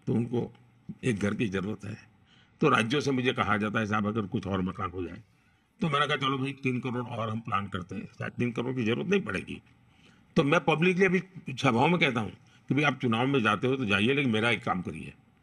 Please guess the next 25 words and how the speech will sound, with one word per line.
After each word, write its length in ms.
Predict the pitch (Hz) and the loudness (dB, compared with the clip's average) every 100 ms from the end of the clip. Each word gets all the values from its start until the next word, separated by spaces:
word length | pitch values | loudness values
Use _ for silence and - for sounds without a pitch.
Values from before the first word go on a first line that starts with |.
| _ _ - | _ _ -4
अगर 220 | 156 196 | -2 0
कहीं 280 | 139 117 143 | 0 -2 0
कोई 220 | 143 95 107 117 | 0 -2 -6 -4
नजर 280 | 107 101 | 0 2
आ 100 | 92 | 2
जाए 300 | 90 92 80 - _ _ - | 0 0 -2 -6 _ _ -4
किसी 240 | 101 104 | -2 0
को 80 | 107 | 2
अभी 120 | 110 | 2
घर 220 | 101 98 104 | 2 2 0
मिला 280 | 98 95 | 2 2
नहीं 300 | 98 90 82 | 2 0 -4
है, 260 | 85 78 85 _ _ - - | -8 -10 -14 _ _ -20 -4
नल 180 | 107 107 | 0 2
से 180 | 95 110 | 2 -2
जल 180 | 95 98 | 0 0
मिला 280 | 95 95 95 | 0 2 2
नहीं 260 | 92 87 | 0 -4
है, 280 | 90 82 87 - - - | -6 -8 -12 -18 -20 -10
गैस 200 | 104 104 | -2 -2
का 120 | - 98 | -2 -2
connection 360 | 90 92 110 | -2 -2 -2
नहीं 160 | 92 90 | -2 -2
मिला 220 | 85 80 | -4 -6
है, 200 | 78 110 | -8 -12